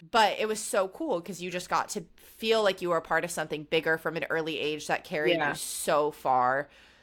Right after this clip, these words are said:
Speaker 2: Yeah.
Speaker 1: beyond, like, what I feel like any of us could have expected, what this experience of, like, playing collegiate athletics, playing professionally, all of that could have been.
Speaker 2: Yeah. Yeah, absolutely.
Speaker 1: Yeah. Now, with the idea of kind of, like,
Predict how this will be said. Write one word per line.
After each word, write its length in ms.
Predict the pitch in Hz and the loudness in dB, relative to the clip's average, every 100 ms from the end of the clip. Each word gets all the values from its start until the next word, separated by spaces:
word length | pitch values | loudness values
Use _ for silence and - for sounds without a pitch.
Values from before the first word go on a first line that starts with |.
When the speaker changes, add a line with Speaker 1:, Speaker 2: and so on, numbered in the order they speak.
| _ | _
Speaker 2:
Yeah. 300 | 180 175 151 | -2 0 0
Speaker 1:
beyond, 600 | 190 196 165 170 165 170 | 0 0 2 2 0 -4
like, 180 | 156 143 175 | -6 -6 -14
what 280 | 180 175 151 | -6 -2 0
I 80 | 175 | 0
feel 240 | 185 180 160 | -4 -4 -2
like 220 | 147 - | -2 -2
any 240 | 170 160 160 | -4 -2 -2
of 100 | 147 | -2
us 200 | 170 - | -6 -6
could 160 | 190 | -4
have 220 | 135 127 - | -4 -6 -6
expected, 640 | 165 - - 135 - 127 | -8 -6 -4 -4 -4 -4
what 220 | 151 127 - | -2 -2 -2
this 240 | 165 156 | -6 -4
experience 580 | 143 - 147 135 135 143 | -4 -4 -2 0 -2 -2
of, 80 | 143 | -2
like, 180 | 135 - | -2 -2
playing 260 | 160 135 | -2 -2
collegiate 320 | 156 143 143 147 | -2 -4 0 -2
athletics, 400 | 147 135 131 - | 0 -2 -2 -4
playing 200 | 143 139 | -6 -8
professionally, 580 | 156 139 - - 131 123 | -4 -4 -4 -8 -6 -2
all 240 | 131 131 | -2 -2
of 80 | - | -2
that 220 | 98 - | -4 -4
could 140 | 156 | -6
have 140 | 95 - | -8 -6
been. 380 | 82 80 190 196 | -4 -4 -6 -6
Speaker 2:
Yeah. 460 | 220 247 180 147 - - - | -4 -2 -2 -2 -8 -16 -6
Yeah, 300 | 202 190 151 | -2 -2 -2
absolutely. 760 | - - 175 190 160 - 165 - _ _ _ | -6 -6 -4 -4 -6 -8 -14 -20 _ _ _
Speaker 1:
Yeah. 420 | 294 320 202 113 - _ _ - | -2 2 2 0 -6 _ _ -14
Now, 580 | 202 208 208 196 180 - _ | -2 2 2 2 -2 -6 _
with 280 | - 170 202 | -12 -6 -4
the 120 | 269 | 0
idea 340 | 220 180 165 165 | 0 0 0 -2
of 100 | 165 | -2
kind 200 | 180 160 | -4 -4
of, 80 | 160 | -2
like, 360 | 160 143 - | -2 -4 -8